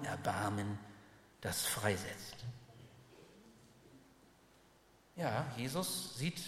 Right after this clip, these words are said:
unsere Sünde klarer als jeder andere. Jesus sieht in mein Herz. Und er weiß, was wirklich los ist. Aber wisst ihr was?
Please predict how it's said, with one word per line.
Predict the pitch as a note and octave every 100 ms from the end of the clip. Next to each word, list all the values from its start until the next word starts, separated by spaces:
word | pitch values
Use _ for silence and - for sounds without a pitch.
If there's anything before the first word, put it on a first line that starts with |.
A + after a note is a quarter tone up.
| -
unsere | C#3 C#3 B2
Sünde | A2+ A#2+ E3 E3 D#3+
klarer | - A#2 A#2+ C#3 C#3+ D3 D3 - - - - - -
als | - A#2 -
jeder | C3+ C3+ C3+
andere. | A2 A2 B2+ - -
Jesus | B2 D3+ E3 -
sieht | D3
in | - C3+
mein | C3 C3
Herz. | A#2 A2+ - - - - - - - - - - - - - - - -
Und | D3
er | D3
weiß, | D#3 D#3+ D#3+
was | E3 -
wirklich | B2+ A#2+ B2 -
los | G#2 F#2
ist. | - - - - - - - -
Aber | - B2+
wisst | C3+ -
ihr | C#3
was? | A2 - -